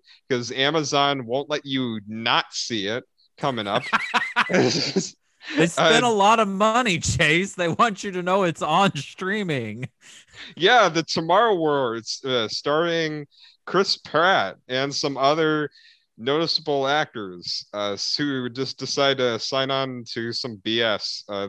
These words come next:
Speaker 1: that Amazon is trying to, uh, indulge. I,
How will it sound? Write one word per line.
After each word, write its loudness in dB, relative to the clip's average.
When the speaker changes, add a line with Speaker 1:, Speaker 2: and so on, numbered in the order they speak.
Speaker 1:
that -2
Amazon -6
is -10
trying -8
to, -8
uh, -8
indulge. 0
I, 2